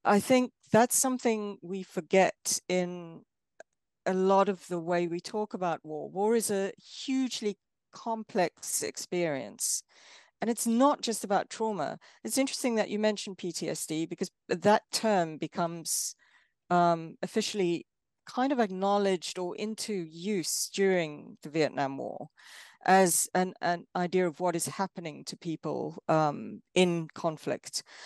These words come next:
And it's, it's no denying people do come out of war traumatized, but there's another side to it. And that's a lot of, um, veterans write about how actually they, there's also this terrible sense of fun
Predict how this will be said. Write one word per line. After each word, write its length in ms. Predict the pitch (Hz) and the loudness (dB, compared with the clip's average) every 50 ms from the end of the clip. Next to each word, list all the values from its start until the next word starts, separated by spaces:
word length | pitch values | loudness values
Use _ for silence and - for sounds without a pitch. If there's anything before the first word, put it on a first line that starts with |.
| - - - - - - - - - _ _ - | -16 -16 -18 -18 -18 -20 -20 -20 -20 _ _ 4
And 140 | 220 220 226 | 6 8 8
it's, 160 | 220 - - | 6 4 4
it's 280 | - - 220 - - - - - | 2 2 2 2 2 -4 -4 -2
no 240 | 208 208 233 254 254 | 2 4 6 6 6
denying 260 | 240 208 214 202 196 | 6 4 4 4 4
people 240 | - 220 202 202 175 | 2 -2 -4 -4 -2
do 200 | - 220 226 226 | 0 2 2 2
come 240 | - - - 202 180 | 0 -2 -4 -2 0
out 160 | 170 170 175 | 0 -2 -2
of 100 | 170 147 | -6 -8
war 220 | 160 165 160 156 - | -8 -6 -6 -6 -8
traumatized, 800 | - - 190 190 185 180 - - 160 - - 131 170 - - - | -8 -6 -4 -4 -4 -4 -4 -4 -2 -2 -2 -2 -4 -4 -2 -2
but 100 | 233 - | 0 4
there's 180 | 262 262 247 | 4 4 6
another 300 | 262 240 240 262 294 302 | 6 4 6 6 4 4
side 400 | - - - - 214 240 277 277 - | 4 2 2 2 2 0 0 -2 -2
to 120 | - 175 | -2 -2
it. 140 | 160 - - | -2 -2 -2
And 160 | - 190 202 | -4 -4 -2
that's 320 | 214 240 254 262 - - - | -2 -4 -2 -2 -4 -4 -2
a 60 | - | -2
lot 240 | 220 226 233 254 262 | 0 0 2 2 2
of, 160 | 247 226 202 - - | 0 0 -2 -6 -8
um, 480 | - 190 190 185 180 175 170 170 165 165 _ _ - | -4 -2 -2 0 -2 -4 -6 -10 -16 -18 _ _ -2
veterans 500 | 202 214 226 - - 220 185 165 - - | -2 -2 -2 -4 -8 -8 -8 -8 -8 -8
write 400 | 175 160 180 202 240 269 - 247 | -6 -4 -2 0 0 0 -2 -4
about 400 | 196 - 170 160 151 - - - | -4 -2 -2 0 0 -2 -4 -6
how 640 | 180 165 175 170 175 175 170 165 165 165 170 175 - _ _ _ _ _ _ _ _ _ _ - | -6 -2 0 2 2 2 2 2 0 -2 -6 -8 -10 _ _ _ _ _ _ _ _ _ _ -8
actually 440 | - 208 247 - - - 247 247 233 | -6 -6 -4 -4 -4 -2 0 0 2
they, 340 | 214 214 220 220 214 214 - - - - - _ _ _ _ _ _ _ _ - | 4 4 6 6 4 4 2 -2 -8 -12 -14 _ _ _ _ _ _ _ _ -8
there's 380 | 202 - 226 220 214 214 208 - - - | -4 -2 -2 -2 -2 -6 -6 -8 -6 -4
also 360 | 254 294 294 285 - - 254 220 | -2 -2 -2 -2 -2 -2 -2 -2
this 200 | 202 196 - - | -2 -4 -6 -6
terrible 1000 | - - - - 277 269 277 285 277 269 240 208 214 208 202 196 196 190 190 - _ | -10 -12 -8 -4 -2 0 0 2 2 0 0 -2 -2 -4 -2 -4 -4 -6 -8 -10 _
sense 420 | - - - 226 214 202 196 - 180 | -8 -6 -4 -4 -4 -6 -6 -8 -10
of 80 | 175 _ _ _ - | -10 _ _ _ -4
fun 380 | - 190 147 135 - - - | -4 -4 -4 -6 -14 -18 -20